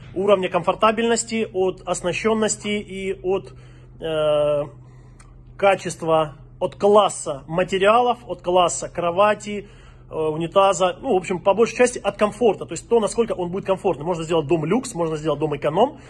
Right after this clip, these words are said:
маленького размера и дом стандарт. Вот сейчас пока что мы остановились на доме стандарт, мы делаем что-то среднее, не совсем люксовое, но и не совсем самое бюджетное, маленькое. А мы будем, э, выявлять спрос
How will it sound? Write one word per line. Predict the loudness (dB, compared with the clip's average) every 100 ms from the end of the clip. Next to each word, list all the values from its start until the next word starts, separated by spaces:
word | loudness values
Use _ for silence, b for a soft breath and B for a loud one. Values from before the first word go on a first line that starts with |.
| B 0
маленького | 2 2 0
размера | 0 0 0 0
и | 0 -4 -4
дом | -2 -2
стандарт. | -2 0 0 0
Вот | -6
сейчас | -2 2 2
пока | 0 0
что | 0 -2
мы | -2 -2
остановились | -2 -6 -6 -6 -6
на | -6
доме | -4 -4
стандарт, | -6 0 2 2
мы | -4
делаем | -2 2 2 0 B B B B B
что-то | -4 0 0
среднее, | 0 2 2 2 0 0
не | -2
совсем | -2 -2 -2
люксовое, | -2 -2 0 2
но | 2
и | -2
не |
совсем | -2 -4 -4 -2
самое | 0 0 -2
бюджетное, | -2 -2 -2 -2
маленькое. | -2 -2 -6 -14 -18 B B B B B B B B -6
А | 0
мы | 2 2
будем, | 2 0 0 -6
э, | 0 0
выявлять | 2 2 4 4 2
спрос | -6 0 0 0 -4